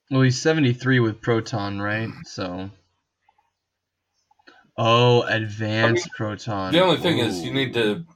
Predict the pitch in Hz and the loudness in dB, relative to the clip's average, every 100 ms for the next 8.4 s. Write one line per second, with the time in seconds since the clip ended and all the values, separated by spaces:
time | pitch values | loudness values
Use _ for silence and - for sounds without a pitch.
0 | _ _ 156 143 131 113 131 117 - - | _ _ -2 0 0 -2 -2 -2 -8 -8
1 | 139 117 - 127 120 - 87 82 90 - | -4 -4 -4 0 0 -2 -10 -10 -10 -6
2 | 92 90 - - - 104 107 107 - - | -6 -6 -12 -18 -10 -4 -2 -2 -6 -16
3 | _ _ _ _ _ _ _ _ - 123 | _ _ _ _ _ _ _ _ 2 2
4 | 117 123 123 104 82 90 101 90 110 98 | 6 6 6 4 -4 -6 -4 -4 -2 -2
5 | 85 95 90 87 82 - 101 98 87 85 | -2 -6 -6 -6 -10 -4 -2 -2 -4 -6
6 | 82 87 98 98 104 101 95 98 92 90 | -8 -10 -12 -8 -4 -4 -4 -6 -6 -8
7 | 98 95 92 92 95 92 92 - 92 90 | -8 -8 -10 -10 -8 -8 -8 -12 -10 -8
8 | 87 87 80 | -8 -10 -12